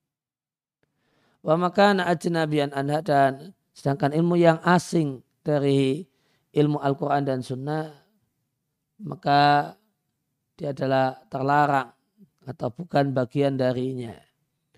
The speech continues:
Kemudian syarat yang kedua adalah berkenaan dengan niat,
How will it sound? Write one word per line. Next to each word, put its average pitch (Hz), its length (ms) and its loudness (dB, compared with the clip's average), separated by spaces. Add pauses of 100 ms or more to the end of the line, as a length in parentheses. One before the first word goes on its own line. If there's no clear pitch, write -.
(380)
Kemudian 165 320 -4
syarat 180 440 -2
yang 156 200 -8
kedua 151 640 -2 (2000)
adalah 143 320 -2
berkenaan 151 400 -6
dengan 151 360 0
niat, 156 440 2